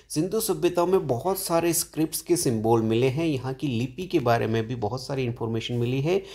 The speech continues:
इनकी सील्स के ऊपर, जैसा कि आप इस चित्र में देख सकते हैं, कुछ लेटर्स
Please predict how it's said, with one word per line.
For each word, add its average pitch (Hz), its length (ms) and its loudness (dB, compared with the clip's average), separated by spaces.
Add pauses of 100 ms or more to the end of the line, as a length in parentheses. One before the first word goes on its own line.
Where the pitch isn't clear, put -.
(220)
इनकी 147 280 2
सील्स 175 520 4
के 151 120 2
ऊपर, 156 440 2 (240)
जैसा 143 300 2
कि 135 140 0
आप 127 180 6
इस 127 140 -4
चित्र 156 220 -4
में 143 140 2
देख 120 200 2
सकते 127 320 -4
हैं, 160 140 0
कुछ 165 260 -2
लेटर्स 120 720 4